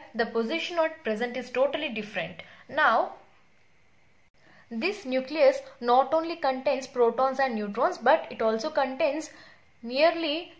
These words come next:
hundred subatomic, subatomic particles associated with different energies, different masses, different spins, different charges and different life types. These are called as, that is, these particles are called as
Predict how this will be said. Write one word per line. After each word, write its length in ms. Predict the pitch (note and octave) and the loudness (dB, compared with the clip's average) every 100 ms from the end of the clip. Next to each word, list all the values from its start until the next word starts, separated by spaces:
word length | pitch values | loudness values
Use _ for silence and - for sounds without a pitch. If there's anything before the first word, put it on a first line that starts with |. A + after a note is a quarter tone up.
| _ | _
hundred 460 | A3 A#3+ C4+ E4 | -2 -2 0 -2
subatomic, 640 | E4 B3 A3 A#3+ A#3+ B3+ - | 2 2 4 2 0 -8 -4
subatomic 560 | G#3+ G#3 A#3+ B3+ C#4 - | -2 2 0 0 -4 0
particles 500 | A#3 A#3 C4 F#4+ A4+ - | 0 0 -2 0 0 -2
associated 680 | G3+ A#3+ A#3+ C4 C4+ C#4 C#4 | 0 0 0 0 -4 -4 -6
with 200 | A#3+ G3 | -8 -6
different 420 | G3+ A#3 A#3+ A#3+ | -6 -2 0 0
energies, 640 | G#3+ G#3 A3 A#3 D#4+ D4 - G#3 | -2 0 0 0 -2 -2 -6 -6
different 380 | G#3+ A#3 A#3 | -2 -2 -2
masses, 440 | G#3+ F#3 G3+ C#4+ D#4+ - - | 0 0 0 0 -4 -6 -8
different 360 | G3+ G3+ A3+ A3 | -6 -4 -4 -4
spins, 320 | - D#4+ F#4+ - - - _ | -4 -6 -6 -12 -20 -20 _
different 380 | A3 A3 B3 A#3+ | -6 -2 0 0
charges 380 | A#3 G#3+ G#3 G#3 - | 0 0 0 -4 -2
and 220 | G#3+ G3+ | -2 -2
different 300 | G3 - F4+ - C4+ | -4 -4 -4 -6 2
life 320 | C#4 G#3 - | 4 4 2
types. 460 | F3 E3+ - - - - - - - | -4 -4 -14 -20 -20 -20 -20 -20 -14
These 280 | A3 D4+ E4 | -6 -2 0
are 240 | - C4 B3+ | 4 4 4
called 260 | G#3 G3 | 2 4
as, 140 | A3 B3+ | 2 2
that 200 | A3 G3+ | 0 -2
is, 160 | A3 G3 | -4 -6
these 220 | A#3 D4+ | -6 -6
particles 540 | - A#3+ A#3 A#3 A#3 A3+ | 2 2 2 -2 -2 0
are 180 | G#3 | -2
called 280 | G3+ F#3+ F#3 E3+ | 0 -4 -4 0
as 200 | D4 | 0